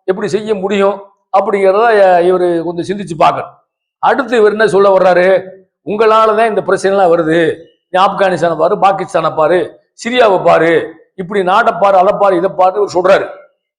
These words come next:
அங்க என்ன பிரச்சனை? ஆப்கானிஸ்தான்ல பாருங்க, ஆப்கானிஸ்தான் என்ன பிரச்சனை?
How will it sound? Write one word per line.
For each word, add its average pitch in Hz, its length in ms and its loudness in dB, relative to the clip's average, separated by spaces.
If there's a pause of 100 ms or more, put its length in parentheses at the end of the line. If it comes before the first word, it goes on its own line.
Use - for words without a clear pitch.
அங்க 214 200 -2
என்ன 220 200 0
பிரச்சனை? 196 360 0 (640)
ஆப்கானிஸ்தான்ல 214 920 0
பாருங்க, 208 300 2
ஆப்கானிஸ்தான் 196 440 2
என்ன 196 200 0
பிரச்சனை? 180 340 0